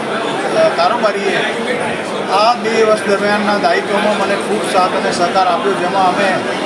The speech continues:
પાણીની પરબો, છાશના કેમ્પો, શેરડીના રસના કેમ્પો, બ્લડ ડોનેશન કેમ્પ, રામ મંદિર નિર્માણમાં ત્રિદિવસીય કાર્યક્રમો યોજી અને ખૂબ જ, અ, ઝવેરી બજારના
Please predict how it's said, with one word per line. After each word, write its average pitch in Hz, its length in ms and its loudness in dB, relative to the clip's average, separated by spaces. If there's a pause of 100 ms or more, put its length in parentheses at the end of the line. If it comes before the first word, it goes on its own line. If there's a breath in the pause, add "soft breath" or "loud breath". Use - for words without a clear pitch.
(260)
પાણીની 196 440 2
પરબો, 202 280 2 (160)
છાશના 185 500 0 (100)
કેમ્પો, 196 340 -2 (640)
શેરડીના 180 480 2
રસના 190 280 0 (100)
કેમ્પો, 196 340 0 (180)
બ્લડ 190 240 0
ડોનેશન 185 420 0 (120)
કેમ્પ, 202 240 0 (760)
રામ 202 300 2 (400)
મંદિર 208 400 0
નિર્માણમાં 208 640 2 (640)
ત્રિદિવસીય 208 720 0 (140)
કાર્યક્રમો 196 580 0
યોજી 208 320 -2 (560)
અને 190 120 -2 (120)
ખૂબ 208 200 0 (140)
જ, - 20 0 (840)
અ, - 20 4 (1300)
ઝવેરી 202 400 0
બજારના 214 380 2